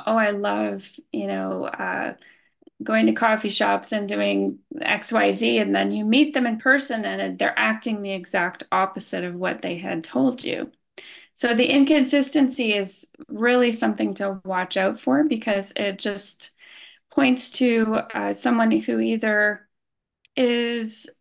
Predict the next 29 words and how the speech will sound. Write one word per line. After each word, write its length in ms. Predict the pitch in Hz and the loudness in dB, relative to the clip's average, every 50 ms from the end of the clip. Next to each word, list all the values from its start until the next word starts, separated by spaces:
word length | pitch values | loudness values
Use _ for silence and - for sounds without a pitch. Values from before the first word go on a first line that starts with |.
| _ - - - - | _ -20 -18 -6 0
not 320 | 294 254 254 240 240 240 240 | 4 4 6 6 4 4 2
exactly 500 | 226 220 240 226 226 226 226 254 247 226 | 2 2 2 2 2 2 2 2 4 4
authentic, 840 | 214 214 220 233 226 247 254 285 294 320 311 - - - - - _ _ - | 2 2 2 2 2 2 2 2 0 0 -2 -4 -12 -20 -20 -20 _ _ -4
or 280 | 240 233 233 220 220 220 | 0 2 4 4 4 2
they 140 | 220 226 226 | 0 0 0
might 260 | 226 226 226 226 226 | 0 0 0 0 -2
have 280 | 226 254 240 233 226 | 0 0 0 0 0
something 360 | 226 254 240 220 220 226 208 208 | -4 -6 -6 -6 -6 -6 -6 -6
going 260 | 220 208 202 202 202 | -6 -6 -4 -4 -2
on 240 | 196 196 196 196 190 | -2 -2 -2 -2 0
where 440 | 196 190 190 190 190 190 190 - _ _ _ _ _ _ _ _ _ _ _ - | 0 0 2 2 0 0 -2 -6 _ _ _ _ _ _ _ _ _ _ _ -8
there's 320 | - 208 226 226 214 202 214 | -4 2 2 4 4 4 2
a 80 | 208 | 0
lot 200 | 202 208 208 208 | 2 4 4 4
of 80 | 208 - | 2 2
inconsistency, 1040 | - - 214 208 - 214 196 185 - 202 196 - - - - - 220 - - - - | 0 -2 -2 -2 -2 -4 -6 -6 -6 -6 -6 -6 -6 -6 -6 -6 -6 -6 -6 -6 -4
which 240 | - - 320 - - | -4 -4 -4 -4 -4
is 100 | 180 - | -6 -6
something 360 | - 190 190 180 185 185 175 | -6 -6 -4 -4 -6 -6 -8
to 100 | - - | -8 -8
watch 260 | - - - - - | -8 -8 -8 -8 -8
out 160 | - - - - | -8 -10 -8 -10
for. 120 | - - | -10 -6
So 120 | - - | 0 2
that's 280 | 247 247 226 226 - - | 2 2 2 0 -4 -2
one 380 | 220 208 208 202 196 190 - - _ _ _ _ _ _ _ - | -2 -2 -2 -2 -6 -8 -10 -12 _ _ _ _ _ _ _ -2
big 180 | - 220 202 - | -2 -2 -2 -2
red 240 | 190 170 160 160 - | -2 -2 -2 -4 -4
flag. 420 | - 170 139 117 90 - - - | -4 -4 -4 -2 -4 -6 -8 -14